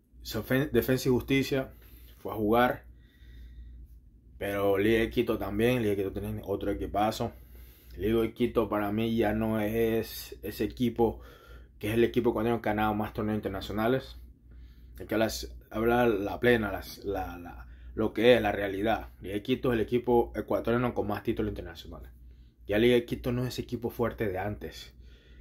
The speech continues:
A Liga de Quito le falta eso. Esos jugadores, creo, y no sé, más arrechera también. Para que tengan ese pick que estaba antes, ese pick número uno.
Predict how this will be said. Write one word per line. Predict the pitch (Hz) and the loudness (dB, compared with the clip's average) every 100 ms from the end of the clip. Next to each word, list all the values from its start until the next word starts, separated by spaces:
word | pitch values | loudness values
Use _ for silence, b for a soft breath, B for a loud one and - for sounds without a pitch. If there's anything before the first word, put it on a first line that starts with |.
| b b - | b b -2
A | |
Liga | 107 120 | 4 4
de | 117 | 4
Quito | 131 123 | 2 2
le | 117 | 2
falta | 120 113 - 107 | 2 0 0 0
eso. | 123 131 - 92 - - _ - - - - - _ - - - | 2 2 -2 -6 -8 -18 _ -18 -16 -16 -18 -20 _ -20 -20 -10
Esos | 117 - 135 | -6 0 0
jugadores, | 123 123 107 120 131 117 | 4 6 6 8 6 4
creo, | 123 135 127 | 2 4 4
y | |
no | 123 | 2
sé, | 120 143 | -2 -2
más | 120 117 127 | -2 -2 -2
arrechera | 131 117 - 127 123 | 0 0 2 2 2
también. | 110 104 104 127 139 - - b b b b - | 2 2 4 4 4 -2 -10 b b b b -4
Para | 104 | -2
que | 101 | 0
tengan | 113 127 | 0 0
ese | 123 117 | 0 0
pick | - 160 151 | 6 6 6
que | 117 | 2
estaba | - 123 120 156 | 4 6 8 6
antes, | 139 117 95 | 4 -2 -6
ese | - 123 | -6 0
pick | 156 139 | 0 0
número | 143 139 147 | 0 2 4
uno. | 165 131 95 | 4 2 -2